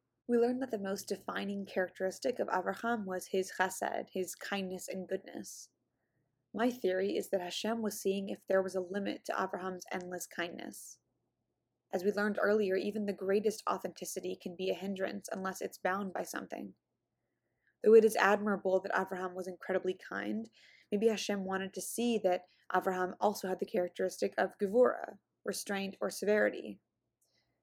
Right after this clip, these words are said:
Gevura also happens to be the midah, the characteristic which Yitzchak is associated with.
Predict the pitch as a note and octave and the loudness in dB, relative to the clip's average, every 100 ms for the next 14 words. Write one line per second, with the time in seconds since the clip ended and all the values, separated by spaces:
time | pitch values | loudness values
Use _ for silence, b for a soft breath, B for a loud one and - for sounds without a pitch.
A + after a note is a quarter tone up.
0 | _ F#3+ F#3+ F#3+ F3+ F3+ F#3+ F3 - F3+ | _ 2 6 8 6 2 -4 -4 -8 -10
1 | - F#3+ F#3+ F3+ G3+ F#3 F3+ F#3 F#3 - | 0 0 0 -2 -2 0 -2 -2 -2 0
2 | F3+ - G3+ A3 - F#3 - F#3 F#3 - | -2 0 0 0 0 -2 0 0 -2 -6
3 | G3 A3+ A3+ - F3+ G3 F3+ - F#3 - | -2 0 0 -2 -2 -2 -2 2 0 2
4 | F3+ G2 - - | -2 -2 -2 -6